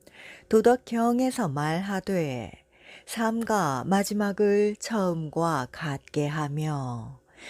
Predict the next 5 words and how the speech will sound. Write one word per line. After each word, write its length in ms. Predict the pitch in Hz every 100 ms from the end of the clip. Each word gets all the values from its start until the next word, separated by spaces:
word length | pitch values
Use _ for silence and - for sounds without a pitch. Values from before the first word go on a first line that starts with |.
| - -
반드시 500 | 214 196 214 - 277
패하는 840 | - 262 240 247 240 240 247 202
일이 380 | 175 185 175 127
없다고 880 | 135 175 180 - - 208 208 208 202
했는데 1080 | 156 143 135 147 151 165 175 135 117 104